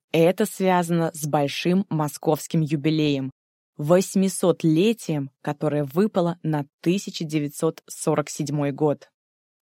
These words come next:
Только представьте, что это было за время. С большими потерями закончилась Великая Отечественная война. Москва выглядела разрушенной и уставшей.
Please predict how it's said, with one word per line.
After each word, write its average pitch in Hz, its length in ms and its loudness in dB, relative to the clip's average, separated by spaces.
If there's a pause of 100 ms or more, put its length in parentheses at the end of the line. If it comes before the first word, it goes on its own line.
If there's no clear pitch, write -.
(280)
Только 190 280 4
представьте, 220 760 0
что - 480 -2
это 151 260 0
было 160 240 2
за 160 160 2
время. 151 460 -2 (640)
С 151 120 -8
большими 160 540 4
потерями 180 560 2
закончилась 165 800 -2
Великая 170 640 2
Отечественная 151 720 -4
война. 151 380 -2 (680)
Москва 165 840 2
выглядела 180 760 2
разрушенной 165 920 0
и 170 240 -4
уставшей. 160 760 -2